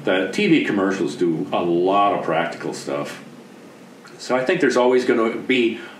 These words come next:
uh, room for that in the industry. It's really a matter of where things balance out. You know, it's kind of been,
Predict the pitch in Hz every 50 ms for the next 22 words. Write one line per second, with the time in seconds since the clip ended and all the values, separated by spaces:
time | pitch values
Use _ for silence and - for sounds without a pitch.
0 | - - - 92 92 95 95 95 95 95 92 - - 113 143 165 180 175 160 -
1 | 113 92 165 160 78 151 147 - - - - - - 98 95 92 92 98 95 92
2 | 85 80 - - - 71 - - - - - - - - - 117 - - - 117
3 | 123 123 123 123 120 113 107 107 104 104 107 107 107 107 101 101 104 98 95 95
4 | 92 92 92 90 - - - - - - - - - - - - - - - -
5 | - - 82 95 107 110 113 113 107 - 110 101 98 92 92 82 - - 85 85
6 | 85 85 82 80 82 - 87 76 78 76 71 - 78 85 85 82 87 101 120 120
7 | 120 - - - - 139 143 139 - - - - - - - - - - 101 -
8 | 110 107 113 -